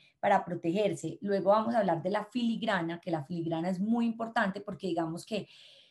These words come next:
la filigrana es un tejido que se hace a partir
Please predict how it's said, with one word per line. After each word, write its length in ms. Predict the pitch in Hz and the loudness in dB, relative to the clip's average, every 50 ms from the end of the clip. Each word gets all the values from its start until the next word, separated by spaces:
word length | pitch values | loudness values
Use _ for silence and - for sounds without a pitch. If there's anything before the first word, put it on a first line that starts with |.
| _ _ - | _ _ 0
la 160 | - 226 226 | 4 4 4
filigrana 840 | 233 226 220 220 196 220 214 202 196 202 220 240 269 262 - - _ - | 4 2 0 2 4 4 6 6 6 4 4 2 2 0 -4 -10 _ -2
es 240 | 247 240 254 240 | 0 0 2 2
un 160 | 247 254 254 247 | 2 0 2 2
tejido 640 | 247 240 214 233 277 269 262 240 233 233 233 226 | 0 0 2 2 2 4 4 2 2 0 -2 -2
que 160 | - - 202 185 | -4 -4 -4 -4
se 380 | - 180 175 170 165 165 170 - | -2 -2 0 2 2 2 0 2
hace 400 | 196 190 185 185 185 - 214 220 | 2 4 4 4 2 2 2 4
a 160 | 202 202 202 | 4 4 4
partir 600 | - 175 170 - - - 202 196 196 202 196 - | 2 0 0 0 0 0 0 2 2 0 -2 -6